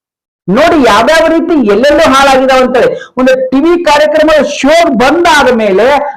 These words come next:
ಅವ್ರಿಗೆ ಆಗ್ತಕ್ಕಂಥ ಬದಲಾವಣೆಗಳೇ ಬೇರೆ. ಎಲ್ಲರಿಗೂ ತಮ್ಮ ಜೀವನದಲ್ಲಿ ಒಂದು ಸೆಟಪ್ ಆಗ್ಲಿಕ್ಕ, ನನ್ ಜೀವನದಲ್ಲಿ ಏಳಿಗೆ ಆಗ್ಲಿಕ್ಕ ನಂಗೆ ಟಿ ವಿ ಶೋ ಬಂದ್ಮೇಲೆ ನಂಗೆ ಚಲೋ ಆಯ್ತು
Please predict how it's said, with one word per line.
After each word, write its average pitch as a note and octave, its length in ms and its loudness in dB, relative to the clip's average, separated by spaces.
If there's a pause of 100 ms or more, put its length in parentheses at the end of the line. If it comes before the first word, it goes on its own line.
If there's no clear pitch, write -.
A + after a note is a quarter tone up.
ಅವ್ರಿಗೆ A3 320 0
ಆಗ್ತಕ್ಕಂಥ B3 560 -2 (100)
ಬದಲಾವಣೆಗಳೇ D4 640 0
ಬೇರೆ. D4 360 -2 (1500)
ಎಲ್ಲರಿಗೂ C#4+ 720 0 (100)
ತಮ್ಮ B3 160 0
ಜೀವನದಲ್ಲಿ C#4+ 600 0
ಒಂದು C4 200 0
ಸೆಟಪ್ C#4+ 420 0
ಆಗ್ಲಿಕ್ಕ, A#3+ 420 0
ನನ್ B3 220 0
ಜೀವನದಲ್ಲಿ C#4 480 0
ಏಳಿಗೆ C#4+ 360 2
ಆಗ್ಲಿಕ್ಕ C4 420 -2
ನಂಗೆ B3 300 -2
ಟಿ B3 120 -2
ವಿ C#4 120 0
ಶೋ B3+ 300 0
ಬಂದ್ಮೇಲೆ C4+ 440 0
ನಂಗೆ A#3 120 -4
ಚಲೋ B3+ 280 -2
ಆಯ್ತು C#4+ 340 0